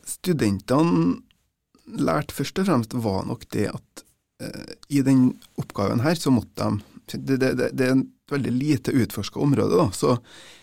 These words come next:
det går ikke an å gi dem en oppskrift på hvordan ting skal gjøres, og så si: «Gjør sånn, og så går det bra med dere.» De må finne ut selv. Og jeg tror kanskje det er det mest, eh, det mest lærerike,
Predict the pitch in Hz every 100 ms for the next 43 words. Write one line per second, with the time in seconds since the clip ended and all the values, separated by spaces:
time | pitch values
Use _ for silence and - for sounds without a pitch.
0 | _ 143 151 - 107 165 120 95 107 117
1 | - - - 90 - 120 - 120 117 107
2 | 107 117 107 135 - - - 120 127 113
3 | 107 110 123 123 107 - 117 110 113 104
4 | 101 107 143 131 - - - - - 139
5 | 139 160 120 104 - 175 165 - _ _
6 | _ - - - 131 - 151 170 156 131
7 | 151 160 160 131 123 - - _ - 127
8 | 120 113 - - - 110 123 117 - -
9 | 135 113 104 98 - - - 120